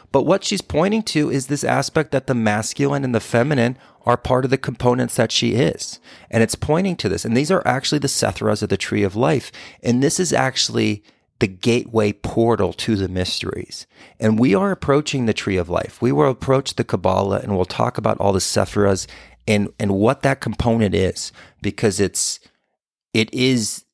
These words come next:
the essence of the God force. It is the universal law, and it really breaks it down,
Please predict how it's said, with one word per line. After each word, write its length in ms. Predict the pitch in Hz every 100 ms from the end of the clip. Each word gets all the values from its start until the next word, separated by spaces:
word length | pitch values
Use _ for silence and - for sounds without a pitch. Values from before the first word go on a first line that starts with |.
| _ _
the 300 | 117 110 -
essence 840 | 127 127 - 107 - - - - - _ _ _ -
of 360 | 110 104 95 95
the 80 |
God 280 | 95 101 110
force. 600 | - - - - - - -
It 200 | 107 -
is 460 | 110 110 101 90
the 120 | 107
universal 760 | 98 101 101 95 101 101 - 92
law, 260 | 95 98 95
and 140 | 98
it 100 | 87
really 440 | 101 104 107 113 104
breaks 380 | 107 104 -
it 120 | 98 -
down, 400 | 98 98 95